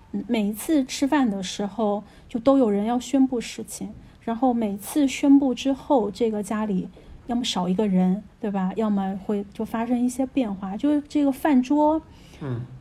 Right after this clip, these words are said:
Speaker 1: 嗯，可能对这个中国的家庭来说，它是一个非常重要的一个场合了。它片名叫《饮食男女》，实际上这个还真的跟，跟吃没什么关系，这整个电影。
Speaker 2: 嗯，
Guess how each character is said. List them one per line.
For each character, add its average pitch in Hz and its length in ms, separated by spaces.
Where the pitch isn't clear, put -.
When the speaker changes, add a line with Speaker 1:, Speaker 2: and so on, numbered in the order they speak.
Speaker 1:
嗯， 247 120
可 240 140
能 226 100
对 277 180
这 269 160
个 254 100
中 262 200
国 247 100
的 240 120
家 247 180
庭 226 180
来 214 140
说， 233 180
它 240 120
是 254 140
一 247 60
个 262 60
非 262 160
常 285 160
重 285 180
要 233 200
的 190 360
一 220 140
个 214 300
场 185 340
合 180 360
了。 208 340
它 302 180
片 370 240
名 262 240
叫 330 200
《饮 196 180
食 208 160
男 202 240
女》， 196 80
实 208 160
际 262 80
上 302 180
这 294 180
个 202 200
还 233 160
真 294 180
的 269 140
跟， 285 340
跟 320 160
吃 330 560
没 233 160
什 247 100
么 196 120
关 196 240
系， 196 280
这 262 100
整 208 160
个 226 100
电 262 240
影。 190 120
Speaker 2:
嗯， 127 180